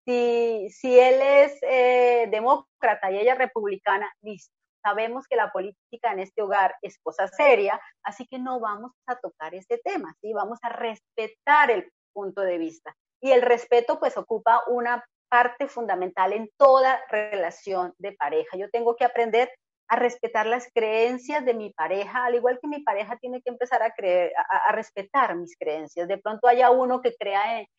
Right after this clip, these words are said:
en el esotis-, en el esoterismo y de pronto el otro cree que hay extraterrestres, entonces perfecto, yo creo, eh, te respeto, tú sigue con tus creencias y yo también te respeto y tú sigue con tus creencias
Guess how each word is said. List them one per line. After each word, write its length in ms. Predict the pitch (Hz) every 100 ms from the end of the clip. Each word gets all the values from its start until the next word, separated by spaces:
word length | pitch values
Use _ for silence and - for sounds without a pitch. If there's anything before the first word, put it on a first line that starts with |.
| _ -
en 120 | 214
el 160 | 208 202
esotis-, 640 | 202 196 - 247 254 214
en 140 | 208 208
el 380 | 202 196 175 -
esoterismo 1000 | 185 202 196 208 285 294 269 269 277 339 - -
y 60 | 226
de 120 | 233
pronto 280 | 226 226 226
el 80 | 247
otro 280 | 240 247 247
cree 340 | 240 233 233 233
que 100 | 202
hay 440 | 190 202 208 214
extraterrestres, 1120 | 220 220 196 202 220 285 285 - 277 277 285
entonces 440 | 214 214 214 208 214
perfecto, 520 | 185 - 185 175 -
yo 200 | 247 185 -
creo, 560 | 180 180 190 277 381 - - _
eh, 340 | 208 214 202 196
te 60 | 185
respeto, 760 | 185 - _ 208 220 233 359
tú 100 | - 277
sigue 360 | 294 240 220 233
con 180 | 233 226
tus 160 | 208 -
creencias 460 | 208 240 330 349
y 120 | 233 -
yo 300 | 214 208 214 208
también 300 | 262 262 254
te 80 | 254
respeto 480 | 254 - 294 294
y 80 | 302
tú 80 | 247
sigue 240 | 226 190 -
con 140 | 233
tus 140 | 233 -
creencias 340 | 262 277 294